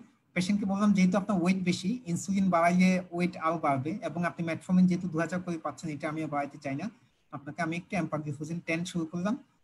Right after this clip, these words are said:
যেটা ওয়েটও কমাবে এবং হচ্ছে blood sugar control করবে এবং patient যে বাইপাসের history আছে,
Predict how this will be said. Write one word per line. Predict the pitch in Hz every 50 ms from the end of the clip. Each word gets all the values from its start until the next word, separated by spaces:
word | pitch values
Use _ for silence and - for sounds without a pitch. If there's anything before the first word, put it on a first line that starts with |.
| _ _ _ _ _ -
যেটা | 156 151 180
ওয়েটও | 160 156 165 180 185 185 -
কমাবে | 202 196 185 175 175 175 202
এবং | 226 233 226 202 131 147 165 151
হচ্ছে | 175 - - - 180
blood | 147 156 151 160
sugar | - - 190 208 202
control | 202 185 180 180 185 185 -
করবে | 208 196 196 233
এবং | - - 180 175 190 185 -
patient | 208 208 208 262 262 240 254
যে | 226
বাইপাসের | 180 160 170 175 - 226 220 - 254 233
history | - 208 - - - 214
আছে, | 202 190 - 226